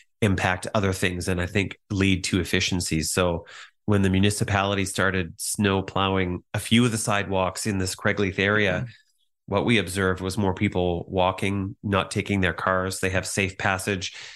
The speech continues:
Speaker 1: So you're not dealing with traffic congestion. There's the environmental footprint. You have the safety issues. And there's ways where some of those investments can have, like, a triple bottom line or
Speaker 2: Yeah.
Speaker 1: more than a single bottom line.
Speaker 2: Yeah.
Speaker 1: It's just how do you plan for it?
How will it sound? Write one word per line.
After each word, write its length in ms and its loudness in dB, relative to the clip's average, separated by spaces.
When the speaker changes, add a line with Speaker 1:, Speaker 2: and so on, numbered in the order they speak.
Speaker 1:
So 160 -2
you're 100 2
not 180 0
dealing 260 2
with 120 0
traffic 340 -2
congestion. 840 -2
There's 200 -6
the 120 0
environmental 560 0
footprint. 560 -2
You 80 -2
have 80 -4
the 60 -12
safety 520 0
issues. 540 2
And 220 0
there's 240 4
ways 380 2
where 140 2
some 200 -2
of 60 0
those 140 -2
investments 500 -2
can 160 -2
have, 260 0
like, 160 0
a 140 -2
triple 260 0
bottom 300 0
line 320 -4
or 60 -4
Speaker 2:
Yeah. 100 -4
Speaker 1:
more 240 2
than 320 -2
a 100 -6
single 300 2
bottom 240 0
line. 320 -4
Speaker 2:
Yeah. 80 -6
Speaker 1:
It's 100 0
just 140 2
how 80 4
do 80 0
you 60 -2
plan 320 0
for 200 0
it? 80 -4